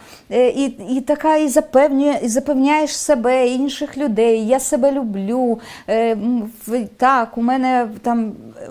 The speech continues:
я прям в себе вкладаюсь». Але все одно пустота. Тому що я це все знецінюю.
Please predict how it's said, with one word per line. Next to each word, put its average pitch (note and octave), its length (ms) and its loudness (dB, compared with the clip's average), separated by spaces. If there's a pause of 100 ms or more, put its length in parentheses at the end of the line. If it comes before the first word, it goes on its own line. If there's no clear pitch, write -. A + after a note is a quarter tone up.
(120)
я G#3 320 2
прям A#3 480 0
в A3 60 -14
себе A#3 280 0
вкладаюсь». A3+ 960 0 (1040)
Але F#3+ 200 2
все G3 200 -2
одно A3+ 200 0
пустота. - 500 -14 (1700)
Тому E3+ 240 -6
що E3+ 160 -12
я D#3 140 -8
це D3+ 140 -14
все F3 260 -12
знецінюю. D#3 640 -12